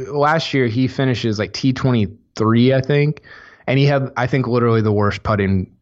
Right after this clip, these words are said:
ra-, uh, week of his career. Like, he lost, like, f-,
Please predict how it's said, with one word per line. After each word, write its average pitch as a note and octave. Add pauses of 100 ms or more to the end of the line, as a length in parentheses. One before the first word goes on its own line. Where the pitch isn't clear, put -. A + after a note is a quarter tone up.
(180)
ra-, G2+
uh, F#2
week F#2
of F#2
his F2+
career. - (120)
Like, A2
he B2+
lost, A2
like, F#2+
f-, -